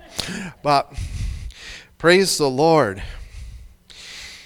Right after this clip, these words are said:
Walking with the Spirit. And the other thing, Timmy and I were talking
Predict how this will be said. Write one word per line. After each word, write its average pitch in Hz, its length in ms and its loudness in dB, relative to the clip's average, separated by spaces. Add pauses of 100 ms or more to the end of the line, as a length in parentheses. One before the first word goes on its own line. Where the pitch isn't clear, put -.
(480)
Walking 233 680 6
with 190 300 2
the 196 100 0
Spirit. 175 420 -2
And 202 280 0
the 196 160 2
other 311 160 4
thing, 208 320 0
Timmy 262 340 -2
and 220 80 0
I 214 120 2
were 196 140 0
talking 202 580 0